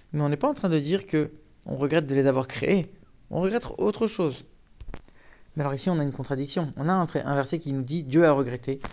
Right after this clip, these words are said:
Et Rachi, il confirme. Et le verset qui est juste après, on nous redit, Dieu a regretté. Et là, Ra-, Rachi dit, non, Dieu n'a pas regretté. Donc comment on peut, euh, concilier les deux ? Si d'un côté, on voit que Dieu, il a sauvé les hommes et nous, on est encore vivants,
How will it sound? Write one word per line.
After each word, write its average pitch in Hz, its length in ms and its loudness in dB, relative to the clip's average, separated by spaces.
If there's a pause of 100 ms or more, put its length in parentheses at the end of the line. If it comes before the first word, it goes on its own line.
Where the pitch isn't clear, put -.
(180)
Et 135 80 0
Rachi, 135 280 0
il 175 40 -4
confirme. 147 440 -6 (920)
Et 170 320 4
le 147 180 -2
verset 151 240 0
qui 151 100 -2
est - 20 -2
juste 170 160 0
après, 151 200 0
on 185 120 0
nous 151 120 2
redit, 185 380 6
Dieu 165 240 6
a 170 60 8
regretté. 156 420 0
Et 170 60 0
là, 170 100 4
Ra-, 160 220 0
Rachi 151 260 -2
dit, 151 160 -2
non, 226 260 0 (1040)
Dieu 143 220 0
n'a 190 100 2
pas 226 140 4
regretté. 185 580 0 (460)
Donc 147 180 -2
comment 220 240 0
on 226 80 0
peut, 214 320 2 (300)
euh, 147 640 2 (640)
concilier 175 440 0
les 170 120 2
deux ? 160 200 -4 (360)
Si - 320 -2
d'un 202 140 2
côté, 196 280 2
on 175 100 0
voit 170 120 0
que 165 100 -2
Dieu, 147 200 0
il 139 120 0
a 135 40 -2
sauvé 147 260 -2
les 147 180 0
hommes 135 140 -2
et 123 40 -6
nous, 151 140 0
on 156 140 0
est 139 40 -2
encore 131 240 -4
vivants, 131 280 -6